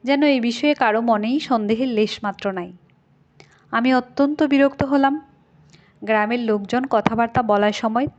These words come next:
তাল ঠিক রাখতে পারে না, হুট করে বলে দিল, "দু হাজার বছর।" আর তাতেই সবাই কেমন মাথা নাড়ছে।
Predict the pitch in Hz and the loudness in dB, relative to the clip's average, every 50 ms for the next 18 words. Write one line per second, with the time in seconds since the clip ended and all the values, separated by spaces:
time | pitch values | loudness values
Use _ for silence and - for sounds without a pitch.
0 | _ - 226 214 208 208 208 - - 226 - 226 214 208 - - - 214 - 208 | _ -2 0 0 0 -2 -4 -6 -12 -8 -4 -2 -2 -2 -2 -6 -6 -4 -2 -2
1 | 185 180 175 180 175 - - _ _ _ _ _ _ _ _ _ _ - 294 294 | -2 -2 -4 -8 -12 -16 -20 _ _ _ _ _ _ _ _ _ _ -4 -4 -4
2 | - - 320 294 302 269 254 240 233 240 240 247 262 330 311 233 226 214 202 202 | -2 -2 0 0 2 2 2 2 2 2 2 0 0 0 2 2 2 2 2 0
3 | 180 196 196 185 175 180 175 - - - - - - _ _ _ _ _ _ _ | 0 0 0 0 -2 -4 -6 -8 -12 -20 -20 -20 -20 _ _ _ _ _ _ _
4 | _ _ _ _ _ _ _ - 214 214 208 - 226 226 226 - 277 302 - - | _ _ _ _ _ _ _ -10 -10 -6 -2 -2 -2 -2 -2 -4 -6 -8 -8 -8
5 | - 277 269 285 285 - 269 247 247 240 226 196 190 180 - 214 190 190 190 190 | -6 -4 -2 -2 -2 -2 -4 -4 -4 -2 -2 -2 -2 -2 -4 -4 -2 -4 -4 -4
6 | - - - - | -8 -14 -18 -18